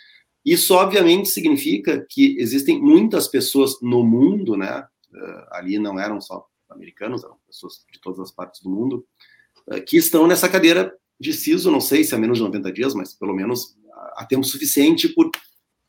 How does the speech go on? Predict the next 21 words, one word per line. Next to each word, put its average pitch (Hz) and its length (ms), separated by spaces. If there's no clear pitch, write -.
terem 165 240
a 185 40
necessidade 156 520
de - 60
quererem 160 280
ouvir 160 360
o - 120
que 165 100
queria 156 180
ser, 180 300
o 127 80
que - 80
seria 160 240
dito, 143 320
tá? - 340
Ah, 143 360
eu 156 140
acho 220 200
que 277 80
dá 240 120
pra - 300